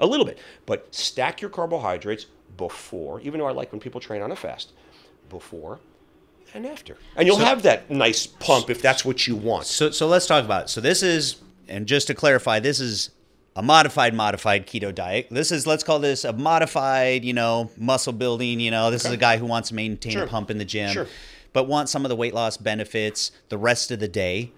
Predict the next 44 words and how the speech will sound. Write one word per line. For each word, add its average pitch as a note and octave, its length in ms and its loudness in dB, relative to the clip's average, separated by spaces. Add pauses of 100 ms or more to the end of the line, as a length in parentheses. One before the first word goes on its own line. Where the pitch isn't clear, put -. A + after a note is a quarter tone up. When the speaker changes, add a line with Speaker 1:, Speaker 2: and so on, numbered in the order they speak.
Speaker 1:
Okay. C#3+ 160 -10 (160)
Speaker 2:
of G#2 100 -2
being G#2+ 200 -2
in G#2 160 -4
a G2 40 -4
low G2+ 180 -2
carb G#2 280 -4
state. F#2 420 -6 (1400)
So D3+ 260 2
now C#3 160 2
we C#3 100 0
talked C#3 300 2
about A#2 380 2
out A#2 140 2
of G#2+ 140 -2
that G#2 280 0
fifty A#2 360 -6
to G#2+ 120 -4
a F#2+ 60 -2
hundred A2+ 260 -6
grams G#2+ 400 -4
a A2+ 60 -8
day G2+ 440 -4
Speaker 1:
Mm-hmm. B2 260 -18
Speaker 2:
of - 80 -16
carbohydrates. G#2+ 640 0
Speaker 1:
Yep. - 80 -10
Speaker 2:
Obviously B2+ 320 2
now A#2 280 0 (340)
this A2+ 340 0
guy A#2 220 4
can G#2+ 180 -6
time C3+ 360 2
a G#2 40 2
lot G#2 320 2
of G2 100 -4
that, G#2 320 0
maybe A#2 240 2
take A#2+ 360 -4
a G#2+ 60 -2
lot A2 280 2
of G2 100 -8
those A2+ 420 2
centered A2+ 680 0